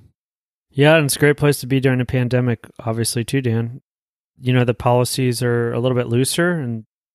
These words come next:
not to say that they're less safe, but you can go to parks and be outside and meet with people. Like, that's a legal thing that you can do in the state of Texas, which I find to be acceptable.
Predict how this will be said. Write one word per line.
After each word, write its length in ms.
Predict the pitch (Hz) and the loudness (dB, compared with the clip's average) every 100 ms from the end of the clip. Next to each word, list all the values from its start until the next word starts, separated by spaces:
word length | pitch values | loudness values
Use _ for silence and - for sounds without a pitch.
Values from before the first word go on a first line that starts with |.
| _ _ | _ _
not 300 | 127 139 139 | 0 2 2
to 60 | 139 | 0
say 220 | - 135 | 0 0
that 160 | 127 - | 0 -2
they're 160 | 117 | -4
less 360 | 113 110 120 - | -2 -2 -2 -2
safe, 420 | - 127 180 - - | -2 0 0 -4 -2
but 240 | 123 117 - - - _ - | -2 -2 -8 -20 -20 _ -4
you 160 | 131 | -2
can 340 | 151 127 113 107 | 0 0 -2 0
go 180 | 135 135 | 2 4
to 80 | 120 | 2
parks 640 | - 135 131 - - - | 2 2 2 -4 -8 -8
and 160 | 120 113 | -6 -2
be 120 | 127 | 0
outside 420 | 117 - 127 120 | 0 0 -2 0
and 100 | 110 | 0
meet 140 | 117 127 | -2 -2
with 140 | 113 | -4
people. 300 | - 110 107 | -6 -6 -4
Like, 200 | 101 104 | -6 -6
that's 240 | - 107 - | -8 -8 -6
a 60 | |
legal 680 | 104 107 110 120 147 143 127 | -6 -4 -2 2 4 4 0
thing 240 | - 113 107 | 0 -6 -6
that 180 | - | -6
you 80 | 110 | -6
can 160 | 107 101 | -6 -6
do 260 | 107 104 - _ _ _ _ _ | -6 -8 -12 _ _ _ _ _
in 140 | 117 110 | -4 -2
the 80 | |
state 240 | - 123 107 | 0 0 0
of 80 | - | -2
Texas, 500 | 110 - 113 - 110 | -4 -4 -8 -6 -8
which 320 | 110 - - _ _ _ _ _ _ - | -8 -8 -12 _ _ _ _ _ _ -10
I 140 | 139 | -8
find 280 | - 127 120 | -4 -4 -2
to 80 | 110 | -4
be 240 | 110 104 - _ _ _ _ _ - | -6 -8 -12 _ _ _ _ _ -8
acceptable. 600 | 190 165 139 147 165 | -4 -4 -4 -6 -6